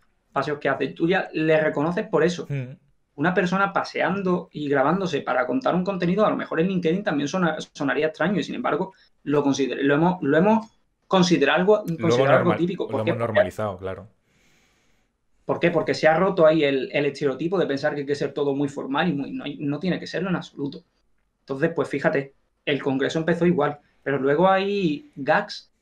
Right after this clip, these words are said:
Speaker 1: eh, hay bromas, hay llamadas de teléfono,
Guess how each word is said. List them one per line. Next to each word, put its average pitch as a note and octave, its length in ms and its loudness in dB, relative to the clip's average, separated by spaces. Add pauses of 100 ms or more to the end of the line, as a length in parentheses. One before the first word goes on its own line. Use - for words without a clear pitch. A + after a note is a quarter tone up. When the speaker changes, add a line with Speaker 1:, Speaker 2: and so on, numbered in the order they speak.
Speaker 1:
eh, B2+ 400 -2 (200)
hay E3+ 340 2
bromas, E3+ 520 2
hay F3 200 6
llamadas D3+ 420 4
de C#3+ 100 2
teléfono, D#3+ 720 -2